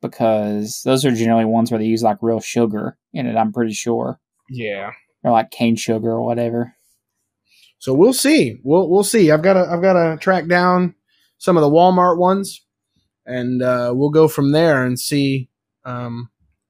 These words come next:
Speaker 2: see what we get.
Speaker 1: <laughs> Yeah.
Speaker 2: But, uh,
Speaker 1: You'll,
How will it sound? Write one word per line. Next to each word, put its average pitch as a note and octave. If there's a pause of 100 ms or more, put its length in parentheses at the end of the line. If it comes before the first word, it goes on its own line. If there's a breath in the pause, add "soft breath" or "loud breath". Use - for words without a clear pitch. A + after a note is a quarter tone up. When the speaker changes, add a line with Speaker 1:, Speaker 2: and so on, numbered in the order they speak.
(180)
Speaker 2:
see -
what D3
we B2+
get. C3+
Speaker 1:
<laughs> - (460)
Yeah. E3+
Speaker 2:
But, A#2
uh, A2 (140)
Speaker 1:
You'll, D3